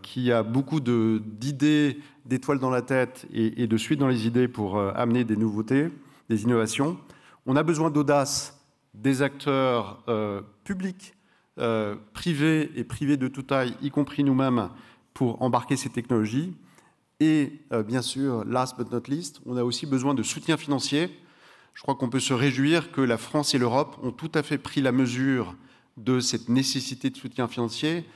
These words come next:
Iris Carré est un projet qui est financé par l'Europe à hauteur de six ou sept milliards pour commencer. Euh, la France, et on ne peut que, euh, les en remercier très, euh, très chaleureusement et humblement, la France a choisi aussi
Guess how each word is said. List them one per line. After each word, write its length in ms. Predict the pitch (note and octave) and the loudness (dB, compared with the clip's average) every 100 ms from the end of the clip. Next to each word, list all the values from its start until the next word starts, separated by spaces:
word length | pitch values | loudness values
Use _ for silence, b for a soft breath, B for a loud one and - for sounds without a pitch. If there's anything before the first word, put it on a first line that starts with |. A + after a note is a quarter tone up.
| B B - | B B -2
Iris 260 | C3+ C3 | 0 0
Carré 240 | - B2 C3 | -2 0 0
est 120 | C3 | -2
un 80 | G#2+ | -6
projet 340 | - A#2 C3 | -2 -2 -2
qui 140 | C3 | -2
est 60 | G#2 | -4
financé 680 | - C3 C3 - - C3 A2 B B B _ | -4 -2 -2 -2 -2 -2 -4 B B B _
par 160 | B2 A#2 | 0 2
l'Europe 420 | B2 A#2+ B2+ B2 | 2 2 0 -2
à 60 | A#2 | -2
hauteur 320 | G#2+ G#2+ B2 | -2 -2 -4
de 120 | G#2 | -2
six 240 | G2+ - A#2+ | -6 -8 -8
ou 80 | A#2+ | -6
sept 240 | B2 A#2 | -6 -4
milliards 460 | A#2 A#2+ A2+ G2 - - - | -2 0 -2 -4 -14 -20 -16
pour 160 | A#2+ | -14
commencer. 560 | - A#2+ A#2 A#2 D3+ E3 B B B B B B | -4 -2 -2 -2 -4 -6 B B B B B B
Euh, 220 | A#2 G#2+ | -2 0
la 160 | G#2 A#2 | 0 -2
France, 500 | - D3 C#3 C#3 - | 0 2 2 0 -6
et 200 | - A#2 | -2 0
on 80 | A2 | 0
ne 40 | |
peut 200 | G#2+ C3 | -2 -4
que, 160 | A#2+ C#3 | -2 0
euh, 640 | C3+ B2+ A2+ G#2+ G#2 G#2 G#2+ | 2 2 2 0 0 -2 -4
les 200 | A#2+ G#2+ | -4 0
en 60 | A2+ | 0
remercier 420 | A2+ A2 - B2 | 0 -2 -2 -2
très, 520 | - - B2+ A#2 A2 B B B B - | -4 -2 0 0 -2 B B B B -8
euh, 540 | A2 G#2+ G#2+ G#2 G#2 G2+ - A#2 A#2 - | -4 -2 0 -2 -4 -8 -12 -10 -10 -6
très 180 | C3+ | -4
chaleureusement 840 | C3 - C#3 C3 C3 A#2+ C3 B2+ B2 | -4 0 0 2 2 2 2 0 -2
et 100 | A#2 | -2
humblement, 360 | A2+ A2 A#2 B2 | -2 0 0 2
la 100 | A#2 | 0
France 340 | A#2 C3+ B2+ | -2 -4 -2
a 120 | A2 G#2 | -2 -4
choisi 360 | - B2 A2+ | -4 -4 -2
aussi 420 | A#2+ - C3 A#2+ | -4 -2 -4 -6